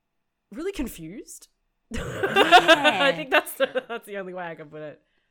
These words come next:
Speaker 2: Like, I'm not against it, but
Speaker 1: Yeah, I'm not
Speaker 2: okay,
Speaker 1: against it,
Speaker 2: do you
Speaker 1: but
Speaker 2: wanna explain? <laughs>
Speaker 1: Yeah, but, like, can I please get some context for this? Because, like, how did, how, how? <laughs>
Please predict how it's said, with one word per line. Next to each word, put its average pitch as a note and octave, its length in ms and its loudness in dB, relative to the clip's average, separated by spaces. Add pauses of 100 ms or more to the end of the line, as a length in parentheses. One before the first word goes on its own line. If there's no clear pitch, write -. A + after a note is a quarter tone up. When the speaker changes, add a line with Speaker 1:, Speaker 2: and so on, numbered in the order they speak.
(200)
Speaker 2:
Like, G#4+ 220 -4
I'm D4 120 2
not D4 160 -2
against G#3 520 -8
it, E3+ 200 -8
but F#3+ 220 -10 (580)
Speaker 1:
Yeah, C#4 140 -2
I'm - 40 -6
not - 160 0
Speaker 2:
okay, - 380 -4
Speaker 1:
against - 80 -10
it, E3+ 180 -8
Speaker 2:
do A3 100 -6
you B3+ 40 -2
Speaker 1:
but C4+ 40 2
Speaker 2:
wanna C#4+ 120 2
explain? B3+ 460 0 (140)
<laughs> - 160 4
Speaker 1:
Yeah, D#4 220 2
but, D4 140 4
like, C4+ 180 2
can A3+ 160 -2
I D4+ 80 4
please F#4 280 -4
get C4+ 140 -6
some A3 140 -8
context C4 460 -6
for D4 80 -10
this? G#4+ 260 -4
Because, A3+ 360 -8
like, A3 260 -6
how G#3+ 180 -4
did, C#4+ 480 -6
how, A#3+ 760 -10 (720)
how? A#3 280 -10 (260)
<laughs> - 1300 -2